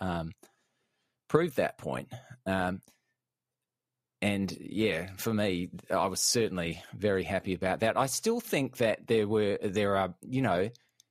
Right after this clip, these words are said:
the things that I was, um, having a whinge about in that piece were that T V N Z was government-owned,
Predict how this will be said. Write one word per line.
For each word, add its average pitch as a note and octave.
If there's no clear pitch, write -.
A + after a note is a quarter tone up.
the A2+
things F#3
that C#3
I A2
was, G#2
um, F#2+
having G#2
a F#2+
whinge G#2
about E2
in F#2
that F#2+
piece A#2
were G#2+
that -
T D3
V A#2+
N G#2+
Z G#2
was F#2
government-owned, G#2